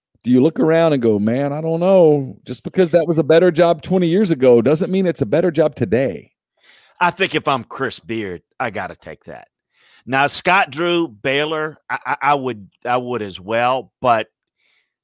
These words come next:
Speaker 2: you know, particularly with, you know, Dad and the Valparaiso background, I, I, I would too. But they got tons of money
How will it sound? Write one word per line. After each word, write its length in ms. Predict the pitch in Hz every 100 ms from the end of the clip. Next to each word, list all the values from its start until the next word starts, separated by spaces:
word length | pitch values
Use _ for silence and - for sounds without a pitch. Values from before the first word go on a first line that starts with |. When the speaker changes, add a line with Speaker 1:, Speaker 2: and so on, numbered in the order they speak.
| _ _ _ -
Speaker 2:
you 100 | 160
know, 120 | 143
particularly 680 | - 127 - 147 - 135 127
with, 340 | 113 117 - -
you 100 | 143
know, 180 | 117 101
Dad 640 | 87 123 117 123 120 117
and 240 | 107 98
the 60 | 95
Valparaiso 720 | 98 117 117 117 120 107 113
background, 520 | 113 113 - 110 110
I, 100 | 117
I, 280 | 135 139 - 131
I 140 | 151
would 340 | 143 135 120
too. 140 | - 117
But 160 | 127 - -
they 100 | 131
got 200 | 143 - -
tons 240 | 135 135
of 100 | 139
money 420 | 123 117 107 104